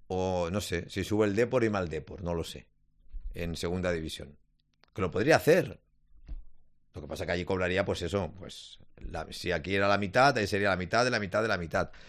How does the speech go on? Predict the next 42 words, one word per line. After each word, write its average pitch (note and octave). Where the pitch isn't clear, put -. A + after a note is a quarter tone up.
Pero A#2+
se A#2+
sentiría B2
a -
lo D#3+
mejor D3
más C3+
cerca G#2+
de G2
casa, C#3+
de A2
Galicia. C3
Miren, F#2+
eso C#3+
es C#3
un B2
tema D3+
que, D#3
eh, F#2+
Diego B2
López C3
lo A#2
va A#2+
a F#2
consultar F#2
con F#2
su -
familia. D#2
A F2
no F2+
ser G#2+
de A#2
que G2
el F2
club G#2
de-, G2
decida, E2+
"Oye, F#2
Diego, F2
lo F2
dejamos F2
aquí". D2